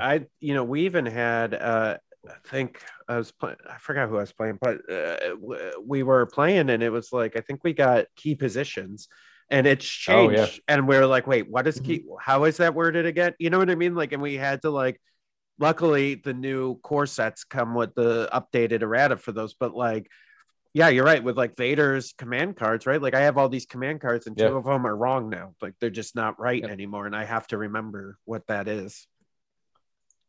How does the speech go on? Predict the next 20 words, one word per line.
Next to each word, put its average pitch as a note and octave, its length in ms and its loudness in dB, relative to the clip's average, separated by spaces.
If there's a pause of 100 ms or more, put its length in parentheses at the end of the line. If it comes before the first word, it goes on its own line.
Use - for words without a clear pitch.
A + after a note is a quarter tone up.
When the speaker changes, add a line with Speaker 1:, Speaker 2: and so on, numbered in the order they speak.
(180)
Speaker 3:
Have C#3 100 -6
you D#3 60 0
guys F#3+ 180 4
compared D3 340 2
the C3 60 -4
text - 360 -2
in B2+ 60 -8
the A2+ 60 -4
new A2+ 200 -2
and A2 80 -2
old G#2+ 200 0
T A#2 100 -2
positions? A#2 460 -8
It - 80 -10
got, A#2 160 -2
like, - 200 -10
three A2 200 -4
times G2+ 300 -6
as F2 100 -14
long. D#2 280 -6